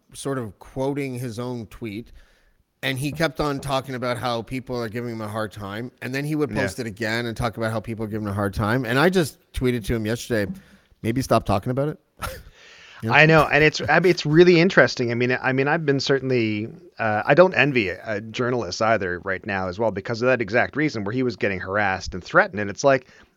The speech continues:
Speaker 2: w-, if you think it's a stupid question, whatever, man, just let it go, forget about it. Don't, it's definitely, you can't harass people for doing that kind of thing. You don't harass journalists, uh, or
Speaker 1: Yeah.
Speaker 2: threaten them, that's for sure. Um, but at the same time,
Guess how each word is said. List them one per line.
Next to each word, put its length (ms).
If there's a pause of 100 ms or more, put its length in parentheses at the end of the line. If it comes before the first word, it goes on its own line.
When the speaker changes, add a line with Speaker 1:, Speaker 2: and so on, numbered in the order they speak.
(120)
Speaker 2:
w-, 160
if 140
you 80
think 240
it's 140
a 40
stupid 360
question, 560
whatever, 500
man, 240
just 320
let 180
it 120
go, 420
forget 320
about 160
it. 80
Don't, 160
it's 140
definitely, 340
you 80
can't 380
harass 400
people 260
for 160
doing 220
that 160
kind 100
of 80
thing. 140
You 100 (300)
don't 180
harass 380
journalists, 640 (500)
uh, 260
or 120
Speaker 1:
Yeah. 80
Speaker 2:
threaten 380
them, 280
that's 240
for 140
sure. 340 (460)
Um, 420
but 100
at 60
the 80
same 300
time, 560